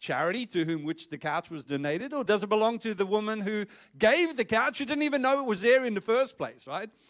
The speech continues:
But the reason I'm sharing this story with you today is because it does in some way highlight the thing that I want to talk about today. And what I want to talk about is the wisdom of walking in integrity. The wisdom of walking in integrity.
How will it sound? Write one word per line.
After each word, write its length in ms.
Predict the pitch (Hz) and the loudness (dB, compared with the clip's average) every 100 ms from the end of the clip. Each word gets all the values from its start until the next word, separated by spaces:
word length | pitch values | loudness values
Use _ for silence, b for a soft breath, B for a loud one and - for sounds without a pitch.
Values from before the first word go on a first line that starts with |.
| b b b b - | b b b b -8
But 80 | |
the 80 | 185 | -4
reason 260 | 277 294 285 | -2 -2 -2
I'm 160 | 240 214 | -2 -6
sharing 320 | - 262 320 | -2 -2 0
this 120 | 262 | -4
story 280 | - 208 208 | 2 4 4
with 120 | 180 | 0
you 140 | 160 185 | -4 -4
today 400 | 151 170 208 156 | -2 -2 -2 -4
is 80 | |
because 300 | 156 180 202 | -6 -2 -2
it 40 | 180 | 0
does 220 | 220 233 | -2 -2
in 80 | 220 | -6
some 160 | 240 | -6
way 160 | 240 208 | -4 -4
highlight 720 | 165 - - 220 226 151 175 | -6 -10 -2 2 4 2 0
the 80 | 147 | -6
thing 180 | 247 262 | -8 -6
that 140 | 220 | -4
I 20 | |
want 160 | 165 160 | -4 -6
to 80 | 139 | -6
talk 260 | 175 185 | -6 -2
about 380 | 196 135 117 - | -2 -2 -4 -10
today. 320 | 123 120 120 | -10 -6 -4
And 80 | 139 | -2
what 140 | 233 | -2
I 20 | 277 | -2
want 140 | 262 | -4
to 120 | 185 190 | -2 -2
talk 180 | 208 | 0
about 340 | 240 143 107 - b b b _ | -2 -4 -4 -10 b b b _
is 180 | 185 180 | -6 0
the 120 | 180 | 0
wisdom 600 | 165 247 262 - 202 170 - | 2 -2 -2 -2 -2 -2 -2
of 160 | 165 127 | -2 0
walking 600 | 147 220 - 165 139 - | 2 2 2 -4 -4 -6
in 140 | 147 | -6
integrity. 800 | 160 156 - 185 185 151 110 - _ _ b b b _ | -6 -6 -6 -6 -4 -4 -4 -18 _ _ b b b _
The 80 | 160 | 0
wisdom 640 | 180 330 311 214 196 214 226 | 2 0 0 0 0 2 0
of 100 | 180 | -2
walking 760 | 160 247 285 - 170 160 190 | 4 6 6 2 -2 -2 -8
in 260 | 180 180 185 180 | -8 -6 -6 -6
integrity. 840 | 185 170 160 175 185 170 135 104 | -8 -8 -10 -10 0 0 0 -8